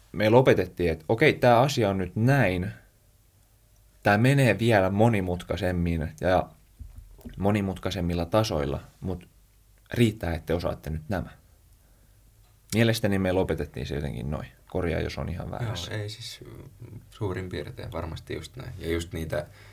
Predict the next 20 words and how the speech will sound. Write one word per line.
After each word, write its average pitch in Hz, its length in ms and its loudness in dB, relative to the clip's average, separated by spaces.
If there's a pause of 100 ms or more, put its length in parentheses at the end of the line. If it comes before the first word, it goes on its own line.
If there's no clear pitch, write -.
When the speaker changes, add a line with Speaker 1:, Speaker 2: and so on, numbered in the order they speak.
(240)
Speaker 2:
molekyylien 85 640 -2
nimiä, 78 300 -10
kun - 180 -10
ne 80 140 -10
hiilet 78 460 -10 (160)
vaihtuu, - 380 -10
kun - 260 -16
puhutaan - 460 -8 (240)
sokeri, - 600 -6
jossa - 280 -10
on, - 200 -10 (1120)
onko - 80 -14
siinä 78 200 -6
nyt 78 120 -10
viisi 80 180 -8
vai 87 180 -6
kuusi - 340 -6
hiiltä - 220 -12 (460)
<laughs> - 400 -20
glukoosissa? 82 600 -6